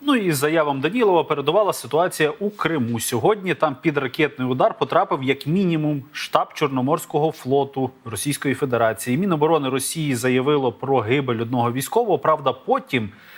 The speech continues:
назвали його зниклим безвісти, може, просто втік.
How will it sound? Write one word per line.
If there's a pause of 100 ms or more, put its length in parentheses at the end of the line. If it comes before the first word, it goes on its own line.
(200)
назвали
його
зниклим
безвісти,
може,
просто
втік.